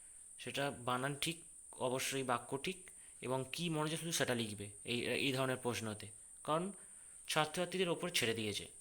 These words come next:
সেহেতু তুমি যেটা লিখবে সেটাই হচ্ছে স্যার ম্যামেরা পড়বে, পড়ে সেটার তোমার মতামতটা জানতে চাইবে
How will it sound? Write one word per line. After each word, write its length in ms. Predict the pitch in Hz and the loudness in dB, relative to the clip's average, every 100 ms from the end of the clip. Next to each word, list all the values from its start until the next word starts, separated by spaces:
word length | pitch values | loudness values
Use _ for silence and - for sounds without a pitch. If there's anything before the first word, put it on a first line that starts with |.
| - - - - - - - | -18 -20 -18 -18 -18 -8 2
সেহেতু 460 | 151 165 160 127 123 - - - - - - - - - | 8 8 8 2 -8 -16 -18 -18 -18 -18 -20 -16 -10 -4
তুমি 460 | 151 156 151 - - - | 0 2 0 -2 -12 -8
যেটা 240 | 143 135 156 | -2 2 4
লিখবে 400 | 156 151 160 233 | 4 4 4 6
সেটাই 300 | - 139 147 | 4 4 2
হচ্ছে 480 | 151 151 - 165 160 | 2 0 0 2 2
স্যার 280 | - 139 131 | 2 2 2
ম্যামেরা 440 | 135 131 123 147 - - - - - - - - - - - - - - - - - - | 4 4 6 4 0 -16 -18 -18 -18 -18 -18 -18 -18 -18 -18 -18 -18 -18 -16 -16 -16 -6
পড়বে, 480 | - 143 139 196 233 - | 2 2 4 2 0 2
পড়ে 220 | 143 175 247 - - - | 4 6 4 -4 -16 -12
সেটার 380 | - 147 160 156 151 - - - - - - - - - - | -4 2 4 4 2 -8 -16 -20 -20 -20 -18 -20 -20 -12 -2
তোমার 220 | 160 180 | 4 4
মতামতটা 380 | 175 160 160 160 | 4 2 2 4
জানতে 260 | 131 117 113 | 2 2 0
চাইবে 280 | 113 101 | 0 -4